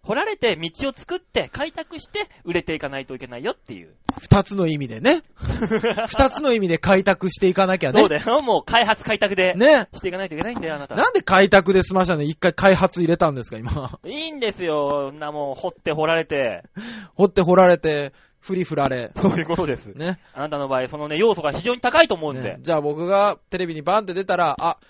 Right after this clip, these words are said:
Speaker 2: 書いたか書かれたかだなって思ってください。
Speaker 1: <laughs> というわけで、えー、ニュースつまみ食いのコーナーでございました。
Speaker 2: はい、ありがとうございます。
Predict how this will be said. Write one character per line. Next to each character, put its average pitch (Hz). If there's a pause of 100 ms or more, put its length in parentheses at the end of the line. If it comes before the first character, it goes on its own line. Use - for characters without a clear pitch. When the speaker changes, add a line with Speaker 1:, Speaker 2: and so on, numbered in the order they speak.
(200)
Speaker 2:
書 190
い 175
た 147
か 131
書 151
か 156
れ 139
た 110
か 113
だ 117
な -
っ -
て 240
思 240
っ -
て 233
く -
だ 254
さ 240
い。 240
Speaker 1:
<laughs> -
と 170
い 175
う 170
わ 190
け 214
で、 269
え 156
ー、 151
ニ 165
ュ -
ー -
ス 139
つ -
ま 226
み 339
食 330
い -
の 311
コ 285
ー -
ナ 254
ー 196
で 190
ご 285
ざ -
い -
ま 170
し -
た。 160
Speaker 2:
は 240
い、 220
あ 165
り 165
が 151
と 139
う -
ご 135
ざ 131
い 123
ま 113
す。 110